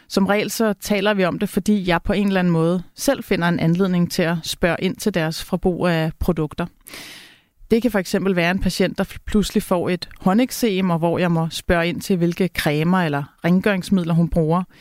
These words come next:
Det kan også være den gravide kvinde, der søger vejledning om, hvordan hun bedst undgår hormonforstyrrende produkter, øh,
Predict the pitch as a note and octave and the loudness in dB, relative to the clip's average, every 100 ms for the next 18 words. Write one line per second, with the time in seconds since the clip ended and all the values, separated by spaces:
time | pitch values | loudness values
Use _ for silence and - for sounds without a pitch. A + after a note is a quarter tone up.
0 | - - - F3 G#3 G#3 - F#3+ E3+ D#3 | -20 -20 -8 -2 0 0 0 -2 0 -2
1 | C3+ - F3 C4 C4 - G3 F#3 G#3 G3+ | -2 -2 0 2 0 0 2 4 2 0
2 | - E3 E3 D3+ G3 G#3+ F#3 F3 - F3 | -2 -2 0 0 0 2 2 0 0 -2
3 | E3+ E3+ F#3+ F3+ F3 - - F#3+ G3 G3+ | 0 0 2 0 -2 -4 0 2 2 0
4 | - - F#3 F3+ - G#3 - F3+ E3 - | -2 0 2 2 0 -4 0 -2 0 -2
5 | E3+ D#3+ - F#3+ F#3 E3+ D#3+ E3 | -2 -2 -2 -2 0 0 0 0